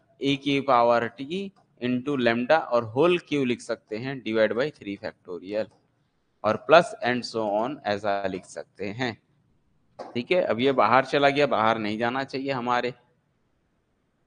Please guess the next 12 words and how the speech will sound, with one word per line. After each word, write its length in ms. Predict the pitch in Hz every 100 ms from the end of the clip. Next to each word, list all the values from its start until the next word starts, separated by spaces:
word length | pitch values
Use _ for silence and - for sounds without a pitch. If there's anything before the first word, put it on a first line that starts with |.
| _ -
इसको 160 | -
ऐसा 240 | 113 101 117
लिख 220 | 123 127
दो, 100 | 135
कोई 320 | - 104 117
दिक्कत 400 | 117 - - 113
नहीं 160 | 120 120
है। 160 | 123 120 _ _ _ _ _ - - _ _ _ _ _ _ _ _ _ _ _ _ _ _ _ _ _ _ _ _ _ _ _ _ _ _ _ _ _
इतना 340 | 135 160 180 190
करने 280 | 185 165 160
के 120 | 156
बाद 240 | 156 165